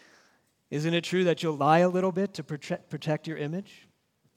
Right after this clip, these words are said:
You'll make others look bad so you can yourself look good. You,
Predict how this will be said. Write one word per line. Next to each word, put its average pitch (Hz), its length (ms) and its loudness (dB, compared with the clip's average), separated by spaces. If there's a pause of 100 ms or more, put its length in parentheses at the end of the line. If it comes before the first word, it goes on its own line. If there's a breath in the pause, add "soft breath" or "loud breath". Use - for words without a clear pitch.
(500)
You'll 147 140 -6
make 165 180 4
others 175 300 4
look 165 160 -4
bad 165 320 6
so - 120 -4
you 139 220 -6
can 131 320 -8
yourself 147 600 -4 (380 soft breath)
look 156 240 -4
good. 180 340 4
You, 208 100 0